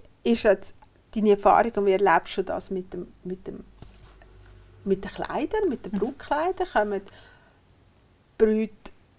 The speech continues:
Speaker 1: in einem langen Walla-Walla-Kleid? Kommen sie eher in einem schönen weißen Cocktailkleid? Oder kommen sie mit Jeans und T-Shirt? Also,
Speaker 2: Mhm.
Speaker 1: was ist so ein bisschen
Speaker 2: Mhm.
Speaker 1: deine Bandbreite von
Speaker 2: <laughs>
Speaker 1: Brüten?
Speaker 2: Gesehen haben wir natürlich schon alles. Also wirklich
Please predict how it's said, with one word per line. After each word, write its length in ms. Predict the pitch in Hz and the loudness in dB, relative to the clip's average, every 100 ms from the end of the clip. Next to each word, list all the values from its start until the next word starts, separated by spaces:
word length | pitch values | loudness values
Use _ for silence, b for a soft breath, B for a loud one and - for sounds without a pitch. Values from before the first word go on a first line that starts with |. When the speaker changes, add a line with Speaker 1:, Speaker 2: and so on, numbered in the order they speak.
| - | -12
Speaker 1:
in 260 | 185 180 | -6 -2
einem 160 | 180 185 | 2 4
langen 560 | 185 185 190 180 180 | 4 4 0 0 -2
Walla-Walla-Kleid? 1300 | 175 170 160 165 160 233 311 - 277 262 285 339 - | 0 -2 -2 -6 -4 -2 -2 0 0 2 0 -2 -6
Kommen 240 | - 190 190 | -4 -4 -4
sie 100 | - | -6
eher 200 | 165 165 | -6 -6
in 140 | 175 170 | -10 -10
einem 120 | 170 | -12
schönen 360 | - 170 175 175 | -8 -8 -8 -10
weißen 360 | 180 - - | -14 -16 -18
Cocktailkleid? 800 | - 220 - - 269 - 240 254 - B B B | -8 -8 -6 -4 -4 -2 0 -2 -4 B B B
Oder 240 | - 214 220 | 2 2 4
kommen 280 | 202 202 202 | 2 2 -4
sie 100 | 220 | -6
mit 180 | 220 | -6
Jeans 420 | - - 202 196 196 | -8 -6 -4 -4 -4
und 140 | 185 | -8
T-Shirt? 600 | - 175 185 - - - - - | -10 -14 -12 -12 -12 -14 -14 -4
Also, 220 | 196 214 | 0 0
Speaker 2:
Mhm. 180 | 196 - | -2 -4
Speaker 1:
was 200 | - 220 | -2 -2
ist 180 | 294 - | -4 -4
so 80 | - | 0
ein 80 | 247 | 2
bisschen 260 | 214 208 226 - - - - | 4 4 2 -10 -20 -20 -8
Speaker 2:
Mhm. 260 | 214 208 202 B B B - | -4 -4 -6 B B B 4
Speaker 1:
deine 260 | 262 302 | 8 8
Bandbreite 1120 | - 208 220 349 - 277 415 - - 226 370 | 10 10 10 6 0 6 6 6 4 10 10
von 200 | - 415 | 12 10
Speaker 2:
<laughs> 20 | 403 | 8
Speaker 1:
Brüten? 600 | 403 427 508 - - - | 8 8 8 0 -18 -12
Speaker 2:
Gesehen 500 | - - 269 330 330 | -8 0 4 6 6
haben 140 | 262 | 4
wir 80 | 240 | 4
natürlich 440 | 226 220 226 180 | 2 2 0 0
schon 160 | - 226 - | 0 -2 0
alles. 580 | 214 196 190 214 - | 2 2 -2 -6 -4
Also 280 | - 226 226 | 2 4 4
wirklich 480 | 220 226 - 226 220 | 2 -2 -2 -2 -2